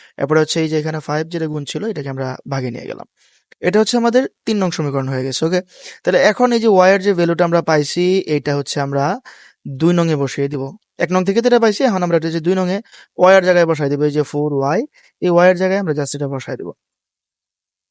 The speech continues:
তাহলে এখন যে কাজটা আমরা করতেছি, এই যে মাইনাস, এখানে যে মাইনাস দশটা ছিল, এটাকে আমরা ওই পাশে প্লাস টেন বানাই দিছি, কারণ সমীকরণগুলো সাধারণত ওইভাবেই থাকে। এখন দেখো, এই যে থ্রি এক্স মাইনাস ওয়াই এর জায়গাতে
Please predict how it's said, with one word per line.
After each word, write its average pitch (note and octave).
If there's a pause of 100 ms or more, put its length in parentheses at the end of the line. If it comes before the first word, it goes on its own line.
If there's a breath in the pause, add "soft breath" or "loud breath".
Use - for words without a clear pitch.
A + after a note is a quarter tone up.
তাহলে F#3+ (680 soft breath)
এখন A3
যে C4+
কাজটা B3
আমরা A#3
করতেছি, G#3 (160)
এই G#3
যে G#3 (120)
মাইনাস, G3 (160)
এখানে A3+
যে A#3+ (100)
মাইনাস G3
দশটা F#3
ছিল, G3 (100)
এটাকে F3+
আমরা D#3
ওই D3+
পাশে D3+ (140)
প্লাস D3+ (180)
টেন C#3+
বানাই C3+
দিছি, -
কারণ D#3 (540 soft breath)
সমীকরণগুলো D3+
সাধারণত D#3+
ওইভাবেই D3+
থাকে। B2+ (800 loud breath)
এখন A3+
দেখো, G#3
এই G#3
যে A3+
থ্রি A#3 (100)
এক্স B3 (100)
মাইনাস F3+ (260)
ওয়াই F3
এর F3+
জায়গাতে F3+